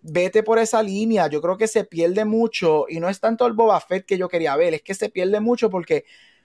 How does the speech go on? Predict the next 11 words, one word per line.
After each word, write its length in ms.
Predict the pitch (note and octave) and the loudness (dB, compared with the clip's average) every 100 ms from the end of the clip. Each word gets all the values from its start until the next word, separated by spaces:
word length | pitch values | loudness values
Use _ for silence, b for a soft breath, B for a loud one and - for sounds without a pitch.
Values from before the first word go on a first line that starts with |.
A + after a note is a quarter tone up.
| b _ _ - | b _ _ 0
él 240 | F3 G3 | 2 4
no 160 | G#3 G#3+ | 4 2
se 180 | - A3 | 2 2
ha 140 | F#3+ | 2
ganado 800 | F3 E3 D#3+ F3+ G#3 G#3+ E3+ E3 | 2 0 0 2 4 4 4 4
todavía 460 | F3+ F3 F3 G3 G3 | 2 2 2 4 2
el 100 | F3+ | 0
respeto 760 | F#3 F3 - - G#3 G3 D#3 | -4 -6 -6 0 0 4 2
para 180 | D#3 D3+ | 2 -2
estar 240 | - D3+ | -2 -4
diciendo, 760 | D#3+ F3+ - G3+ G3 D#3 C#3+ | -2 -4 2 2 4 2 2